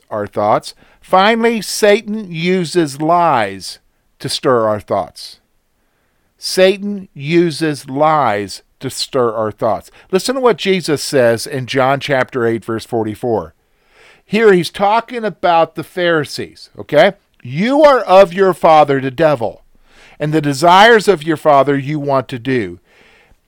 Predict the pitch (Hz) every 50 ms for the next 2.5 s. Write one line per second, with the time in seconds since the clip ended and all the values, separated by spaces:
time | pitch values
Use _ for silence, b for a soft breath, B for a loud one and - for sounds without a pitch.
0 | _ _ _ _ _ _ _ - 190 190 180 175 175 156 143 147 135 131 135 147
1 | 180 202 220 220 226 220 208 196 175 - - 165 147 139 135 135 139 147 139 147
2 | 185 202 214 226 220 220 214 214 208